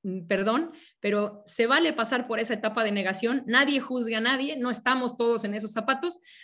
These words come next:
así que cada quien a su paso y a su tiempo.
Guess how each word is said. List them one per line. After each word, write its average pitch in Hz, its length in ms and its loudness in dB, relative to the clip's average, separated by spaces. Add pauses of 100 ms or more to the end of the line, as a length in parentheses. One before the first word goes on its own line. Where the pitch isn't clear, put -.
(100)
así 240 320 -2
que 240 160 -2
cada 254 280 2
quien 247 180 -2
a 226 60 -2
su 214 200 -6
paso - 420 -2
y - 100 -6
a 185 60 0
su 170 240 -4
tiempo. 202 460 -2